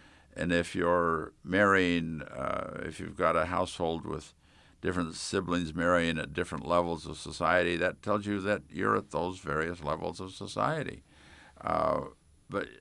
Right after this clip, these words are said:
to-, today, too, the, the wealthy intermarry with the wealthy. And, uh, the British are famous for the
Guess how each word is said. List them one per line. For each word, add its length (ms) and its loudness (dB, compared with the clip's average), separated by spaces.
to-, 160 0
today, 580 4
too, 380 0
the, 440 4
the 100 0
wealthy 680 4
intermarry 580 2
with 240 -6
the 100 -8
wealthy. 560 -2
And, 360 -12
uh, 240 -8
the 180 -2
British 520 4
are 120 0
famous 440 2
for 280 -4
the 360 -4